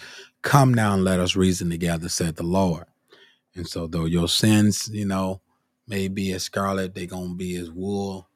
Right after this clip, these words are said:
you know, though they be red like crimson, he's gonna make 'em white as snow. So that's what we want. We want someone that's gonna be able to encourage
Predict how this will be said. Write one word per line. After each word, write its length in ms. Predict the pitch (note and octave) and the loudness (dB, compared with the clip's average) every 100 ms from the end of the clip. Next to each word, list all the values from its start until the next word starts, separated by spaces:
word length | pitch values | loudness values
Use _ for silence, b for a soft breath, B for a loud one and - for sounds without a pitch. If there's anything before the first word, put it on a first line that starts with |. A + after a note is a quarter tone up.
| _ | _
you 80 | F#2+ | -10
know, 140 | F#2 | -8
though 160 | F2+ F#2 | -8 -8
they 140 | F2+ | -8
be 200 | F2+ F#2 | -8 -8
red 360 | F2 F2+ G2 F#2+ | -6 -4 -4 -4
like 260 | F2+ F2 | -4 -6
crimson, 500 | - A#2+ A2+ - F2+ - b b b b b _ | -4 -2 -2 -4 -8 -16 b b b b b _
he's 200 | - F2+ | -8 -4
gonna 180 | F#2+ F#2 | 0 0
make 240 | F#2 F2+ | 0 0
'em 140 | F2+ | 0
white 220 | F2+ F2 E2+ | 0 0 -2
as 100 | - | -4
snow. 420 | F#2 F2+ E2+ D#2+ | -2 0 -2 -6
So 180 | - F#2 | -8 -4
that's 220 | F2+ A2 | -2 -2
what 100 | C#3 | 2
we 120 | C#3+ C3+ | 2 4
want. 420 | A2 G2+ G2 - - | 2 0 -2 -8 -14
We 160 | - G#2 | -6 -4
want 440 | G#2 G2 F#2+ F2+ | -2 0 -2 -4
someone 420 | - F#2+ F#2+ F#2 | -4 -2 0 0
that's 180 | F2+ F2 | -2 -4
gonna 240 | - F#2 | -4 -2
be 220 | F2 F2+ E2+ | -2 -2 -2
able 140 | E2+ | -2
to 100 | E2+ | -4
encourage 600 | E2 - E2+ E2 F2 - | -4 0 0 0 -2 -8